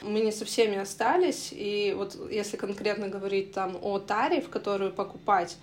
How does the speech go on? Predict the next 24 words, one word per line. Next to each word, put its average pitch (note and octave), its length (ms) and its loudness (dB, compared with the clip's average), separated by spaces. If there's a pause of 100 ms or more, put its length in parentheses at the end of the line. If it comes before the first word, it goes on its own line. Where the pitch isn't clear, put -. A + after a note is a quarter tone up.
(120)
если - 260 -4
приходить G3 420 -2
со - 120 -6
своей, G3 400 -2
то F#3+ 100 -4
мы, G#3 160 -2
в G#3 80 -8
принципе, G#3+ 360 0
все G#3+ 200 4
поменяли, A3 680 2 (140)
потому A#3 240 4
что A#3+ 140 6
это A#3 120 4
можно A#3+ 240 6
было A3 180 6
сделать A3 380 4
лучше. B3 580 4
Та A3+ 140 8
тара, A3 300 8
которая G#3+ 400 2
была G#3+ 400 4
до G#3 240 0
этого, G#3 400 0
она, G3+ 340 0